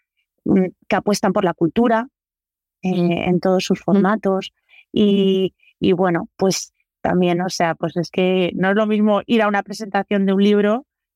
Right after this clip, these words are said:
Speaker 1: que irte a un Cultural Plan, si es en eso, pues evidentemente la gastronomía,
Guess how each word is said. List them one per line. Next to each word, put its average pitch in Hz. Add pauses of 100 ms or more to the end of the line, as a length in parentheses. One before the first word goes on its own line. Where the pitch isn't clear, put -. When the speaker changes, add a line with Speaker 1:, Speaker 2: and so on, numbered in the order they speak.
(140)
Speaker 1:
que 190
irte 175
a 175
un 185
Cultural 180
Plan, 190
si 175
es 165
en 180
eso, -
pues -
evidentemente 170
la 190
gastronomía, 170